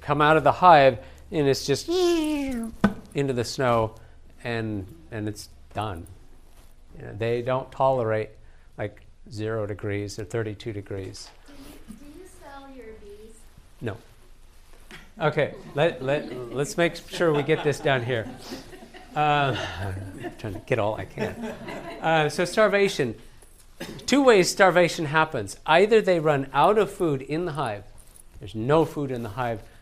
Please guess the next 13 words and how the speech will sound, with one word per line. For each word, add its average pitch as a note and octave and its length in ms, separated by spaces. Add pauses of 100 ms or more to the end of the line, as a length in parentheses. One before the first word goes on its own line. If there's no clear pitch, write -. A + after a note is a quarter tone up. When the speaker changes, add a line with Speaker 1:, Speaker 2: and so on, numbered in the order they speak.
(140)
Speaker 1:
They A2+ 100
will G#2+ 140
starve. G2 380 (540)
The F3+ 200
other B3+ 340
way D3 420 (480)
starvation E3+ 600
happens E3+ 500
is D#3 220
it's - 220
just G3+ 300
so G3+ 220
cold, E3 640